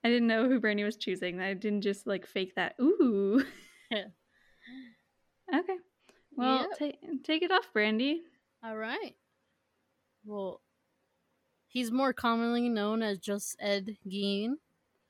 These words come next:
Speaker 2: or the Butcher of Plainfield,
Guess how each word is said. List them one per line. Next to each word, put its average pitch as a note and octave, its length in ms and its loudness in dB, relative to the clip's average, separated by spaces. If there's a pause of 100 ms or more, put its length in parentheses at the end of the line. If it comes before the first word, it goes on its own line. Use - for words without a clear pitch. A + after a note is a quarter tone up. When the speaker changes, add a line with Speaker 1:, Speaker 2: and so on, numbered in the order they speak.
(1080)
Speaker 2:
or A#3+ 560 4
the G#3+ 140 0
Butcher A3+ 500 2
of A3 280 0
Plainfield, G#3+ 880 -2